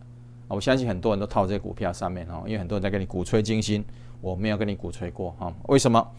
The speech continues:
这格局不对了哈。我们看，高档出现反压之后反弹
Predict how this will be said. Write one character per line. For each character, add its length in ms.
这 100
格 160
局 100
不 120
对 200
了 60
哈。 100
我 60
们 80
看， 140
高 160
档 140
出 100
现 180
反 140
压 80
之 160
后 280
反 260
弹 200